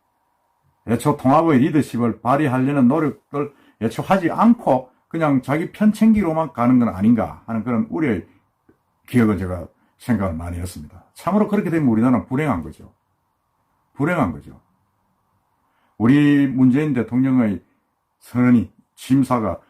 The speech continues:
완전히 구두선이 되어버리고 미국 대통령의 어떤 똑같은 그 승리 연설을 들으면서 감동을 하는 우리 국민들의 어떤 모습. 참, 이거 뭐 아이러니하기도 하고 서글프죠, 사실은.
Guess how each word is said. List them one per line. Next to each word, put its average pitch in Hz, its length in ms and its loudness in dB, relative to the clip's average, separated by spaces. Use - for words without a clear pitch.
완전히 135 340 2
구두선이 127 440 0
되어버리고 95 680 -2
미국 170 260 0
대통령의 123 500 4
어떤 90 540 -4
똑같은 127 600 2
그 101 200 -6
승리 117 400 4
연설을 101 540 -2
들으면서 101 520 -4
감동을 107 460 0
하는 87 220 -6
우리 107 160 -2
국민들의 113 420 4
어떤 85 240 -10
모습. 87 400 -10
참, - 400 -18
이거 160 80 -4
뭐 123 320 0
아이러니하기도 143 680 0
하고 101 320 -4
서글프죠, 185 560 -4
사실은. 87 440 -12